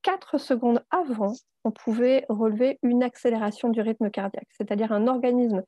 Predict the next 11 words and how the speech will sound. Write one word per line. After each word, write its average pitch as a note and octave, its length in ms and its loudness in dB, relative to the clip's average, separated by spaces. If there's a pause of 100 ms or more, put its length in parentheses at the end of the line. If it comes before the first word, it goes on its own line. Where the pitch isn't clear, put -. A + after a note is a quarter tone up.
(320)
qui A#3 320 -2 (500)
déclenche B3+ 520 0
dans D4+ 240 0
un B3+ 80 2
premier A#3 340 0
temps A3 160 -6
cette G#3 220 -8
accélération G3+ 500 -2
du G#3 140 -4
rythme G#3 240 -2
cardiaque, G#3 400 -4